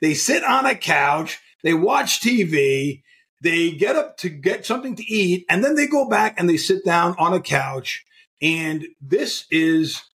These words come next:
every single day, every single day, every single day. And our bodies, God made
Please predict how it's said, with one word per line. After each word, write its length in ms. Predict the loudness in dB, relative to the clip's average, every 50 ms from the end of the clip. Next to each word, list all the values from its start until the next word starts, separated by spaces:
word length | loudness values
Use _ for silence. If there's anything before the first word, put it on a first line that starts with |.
| _ _ _
every 300 | -4 -4 0 0 0 0
single 320 | 2 0 0 2 2 0
day, 400 | 2 2 0 0 0 -2 -6 -14 -20 _ _ _
every 280 | 0 0 2 2 0 0
single 320 | 0 0 0 0 0 0
day, 420 | 2 2 2 2 2 0 -2 -4 -6 _
every 220 | -4 0 0 -2
single 260 | 0 0 0 2 2 2
day. 400 | 2 2 2 2 0 -2 -4 _ -18 -20 _ _ _
And 320 | -4 -2 -2 -2 -4 -4 -2
our 240 | 0 0 0 0 -2
bodies, 800 | -2 0 0 2 2 2 2 2 2 2 0 0 -2 -6 -10 -14 _ _ _ _ _ _ _ _ _ _ -6
God 600 | -2 0 2 2 2 2 2 2 0 -2 -4 -8 -12 _ _ _ _ _ _ _ _ _
made 580 | -6 -2 0 2 2 2 4 4 2 2 0 -2